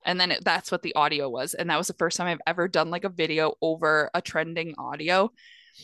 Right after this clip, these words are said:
And had I had an open page, I'm sure it would, that comparison, like, those two difference, people not even knowing me, like, that would have blown up. It would have got a ton of likes. It would have been super popular and trending.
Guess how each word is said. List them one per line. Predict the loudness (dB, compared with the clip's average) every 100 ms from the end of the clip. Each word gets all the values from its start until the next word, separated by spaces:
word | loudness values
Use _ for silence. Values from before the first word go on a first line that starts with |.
| -20 _ _ -2
And | 0
had | 2 2 4
I | 2 2
had | 0 0
an | 0
open | -4 -4 -8
page, | -4 -2 0 0
I'm | 0 2
sure | 4 4 4
it | 2 2
would, | 2 2 -2 _ _ _ _ _ _ _ _
that | -2 2 2 -2
comparison, | -8 -4 -2 -2 -4 -6
like, | -6 0
those | 0 2
two | -2
difference, | -2 -4 -8
people | -8 -4 0
not | 0 0
even | -2 -2
knowing | -2 0 -2
me, | -6 -2
like, | -2 0
that | 0 2
would | 2
have | 2 -2 -8 _ -6
blown | 0 0 0
up. | -2
It |
would | -2
have | -2
got | -2
a |
ton | -4 0 0
of | 0
likes. | -4 -6
It | -2
would | 0
have | 0
been | -2 -2
super | -2 -2 0 0
popular | 2 0 0 -2 -2
and | -2
trending. | -2 0 0 -2